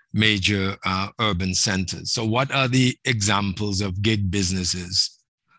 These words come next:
that are, that you think are emerging or you can see are emerging in rural America?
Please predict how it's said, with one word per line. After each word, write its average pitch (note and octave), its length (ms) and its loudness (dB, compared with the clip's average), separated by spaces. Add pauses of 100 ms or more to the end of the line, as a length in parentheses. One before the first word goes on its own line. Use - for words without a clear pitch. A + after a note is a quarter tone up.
(140)
that G2 180 0
are, F#2+ 100 -2 (100)
that G#2+ 240 2
you A#2 160 4
think G#2+ 320 -2
are G2+ 140 0
emerging G2+ 680 0
or G2 100 -4
you G2 180 -2
can G2 240 -4
see G#2+ 380 2
are G2 140 -2
emerging F#2+ 760 -2 (360)
in G2+ 200 0
rural F#2 280 -2
America? E2+ 540 -6